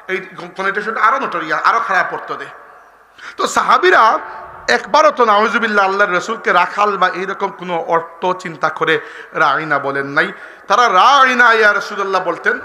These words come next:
অর্থাৎ, "ইয়া রাসূলুল্লাহ, আমাদের দিকে রিআয়াত করুন, দৃষ্টি দেন।" কিন্তু আল্লাহ তাবারাকা ওয়া তাআলা যখন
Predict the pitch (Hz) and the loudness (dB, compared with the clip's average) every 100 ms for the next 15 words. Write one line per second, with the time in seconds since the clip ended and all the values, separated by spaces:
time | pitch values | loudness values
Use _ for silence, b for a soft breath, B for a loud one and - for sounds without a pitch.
0 | - 175 233 180 165 160 196 190 165 165 | -8 -8 -6 0 0 -2 -8 -6 -4 -2
1 | 202 180 226 170 160 165 233 254 - 165 | -4 -2 -2 2 2 4 4 2 -2 -6
2 | 135 120 - - 175 226 - 226 147 120 | -6 -10 -20 -8 -4 -2 2 4 2 0
3 | B B B - 330 - - - 233 302 | B B B -2 -2 -2 -2 0 2 0
4 | - 302 294 294 277 269 240 240 247 254 | 2 4 6 4 4 2 2 4 6 4
5 | 247 214 170 214 185 | 2 0 0 0 0